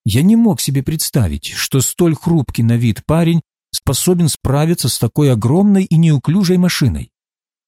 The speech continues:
Джефф всегда старался навестить меня перед самым закрытием магазина. Когда он входил, мы тепло приветствовали друг друга. Джефф кое-что рассказывал мне о своей работе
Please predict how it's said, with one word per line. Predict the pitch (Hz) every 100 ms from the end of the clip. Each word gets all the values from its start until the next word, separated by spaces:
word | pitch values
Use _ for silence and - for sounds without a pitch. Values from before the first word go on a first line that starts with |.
| _ _ _ _ _ _ _ _ _ _ _ _ _ _
Джефф | 87 104 208
всегда | - - 156 175
старался | 196 - 143 180 170 -
навестить | 151 147 139 - 135 -
меня | 107 95 82
перед | 110 98
самым | - 160 160 165 131
закрытием | - 104 - 113 123 107
магазина. | 95 98 98 87 71 67 - _ _ _ _ _ _ _ _ _
Когда | 123 120 127
он | 120
входил, | 113 135 135 233 156 - _ _ _ _ _ -
мы | 143 233
тепло | 190 143 175
приветствовали | - 196 123 98 - 104 98
друг | 98 104
друга. | 98 95 87 85 - _ _ _ _ _ _ _
Джефф | 147 214 233 -
кое-что | 202 170 - 156
рассказывал | 139 123 - 165 139 123
мне | 117 123 120
о |
своей | 107 - 120 131
работе | 120 113 113 175 165